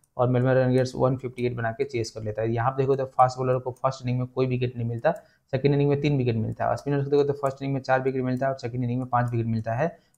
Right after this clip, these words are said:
तो ये मैचेस जो है थोड़ा सा जब लेट से होता है, लेट से इस वजह से क्योंकि ये मैचेस इसके पहले इसी पिच पे हुआ था और दूसरा मैच ये था। तो देखो कि इस मैच में देखो जो फास्ट बॉलर थे उनको ज़्यादा इम्पैक्ट मिला और इस मैच में देखो जो स्पिनर्स थे उन्होंने जो है बाजी मार ली, क्योंकि पिचेज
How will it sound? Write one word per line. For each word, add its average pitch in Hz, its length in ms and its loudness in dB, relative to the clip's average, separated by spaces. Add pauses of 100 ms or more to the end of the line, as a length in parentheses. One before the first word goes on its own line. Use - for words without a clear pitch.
तो 139 40 6
ये 151 120 8
मैचेस 143 340 4
जो 139 100 4
है 143 140 4
थोड़ा 147 160 6
सा 143 100 2
जब 139 160 2
लेट 139 320 6
से 131 120 -4
होता 110 220 -2
है, - 120 -6
लेट 131 160 2
से 139 120 -2
इस 135 160 -2
वजह 131 120 0
से 147 160 4
क्योंकि 156 480 -4
ये 143 280 4
मैचेस 147 340 2
इसके 143 240 0
पहले 131 460 2
इसी 139 360 -2
पिच 131 260 -6
पे 123 100 -8
हुआ 117 220 -2
था 147 180 -4
और 127 220 2
दूसरा 135 280 2
मैच 143 240 -4
ये 117 120 -2
था। 107 140 -6 (360)
तो 135 40 -2
देखो 147 200 8
कि 156 80 4
इस 170 280 0
मैच 156 160 4
में 147 100 0
देखो 143 260 2
जो 139 160 2
फास्ट 135 340 4
बॉलर 151 160 4
थे 151 120 0
उनको 147 160 4
ज़्यादा 147 200 6
इम्पैक्ट 123 300 -2
मिला 107 200 -4 (340)
और 131 140 6
इस 143 100 6
मैच 147 120 2
में 143 120 2
देखो 143 180 6
जो 139 240 4
स्पिनर्स 147 480 0
थे 139 60 4
उन्होंने 131 540 2
जो 131 160 0
है 127 100 -6
बाजी 120 240 0
मार 117 200 -6
ली, 131 80 -12
क्योंकि 131 240 -16
पिचेज 131 500 0